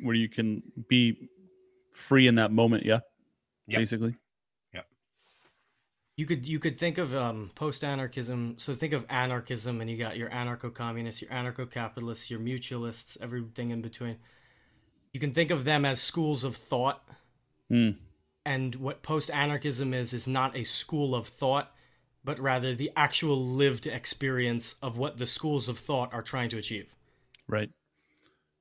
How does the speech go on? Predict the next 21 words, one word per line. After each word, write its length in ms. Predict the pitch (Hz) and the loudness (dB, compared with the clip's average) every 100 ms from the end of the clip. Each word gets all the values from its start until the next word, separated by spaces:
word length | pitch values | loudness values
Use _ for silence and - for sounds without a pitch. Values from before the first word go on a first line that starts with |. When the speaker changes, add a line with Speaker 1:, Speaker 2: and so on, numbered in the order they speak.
| - | -4
Speaker 1:
Just 240 | 110 107 - | -2 -2 -4
not, 400 | 127 120 120 143 | 4 6 6 6
not 220 | 135 151 | 6 8
waiting 360 | 139 139 123 110 | 8 10 8 4
anymore, 340 | 107 104 107 | 2 2 0
just 240 | 104 110 - | 0 -6 0
kind 180 | 120 | 2
of, 100 | 110 - - - _ - | 2 0 -18 -20 _ -4
you 120 | 120 | 0
know, 100 | 101 | 0
finding, 340 | - 123 113 110 | 4 6 6 4
Speaker 3:
No 20 | |
planning, 280 | 180 180 170 | 6 8 8
Speaker 1:
finding, 200 | 170 165 | 6 6
Speaker 3:
no 100 | 156 | 4
Speaker 1:
yeah, 80 | 113 | 4
Speaker 3:
preparation. 460 | - 170 170 127 | 6 6 6 6
Speaker 1:
yeah. 80 | 117 | 6
Speaker 3:
Right. 180 | 175 170 | 8 8
And 180 | 175 165 | 6 4
so 340 | - 202 175 | 8 8 8